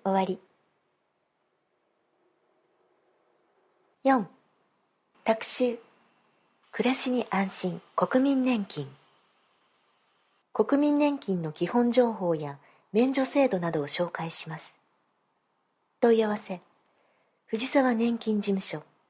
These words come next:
五零の一一五一、または保険年金課。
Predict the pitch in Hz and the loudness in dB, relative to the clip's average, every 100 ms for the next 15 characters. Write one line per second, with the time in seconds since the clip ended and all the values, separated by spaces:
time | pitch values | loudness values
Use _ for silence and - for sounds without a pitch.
0 | _ - 262 262 220 151 143 _ _ _ | _ 0 2 2 0 -4 -12 _ _ _
1 | 202 202 277 277 170 160 156 160 - - | -6 -2 -2 -2 -6 -4 -6 -8 -10 -16
2 | - _ _ _ _ _ 190 202 208 160 | -16 _ _ _ _ _ -6 -2 -2 -4
3 | - _ _ - 196 254 233 202 196 - | -12 _ _ -6 2 2 2 -4 -6 -8
4 | 175 165 160 | -10 -10 -14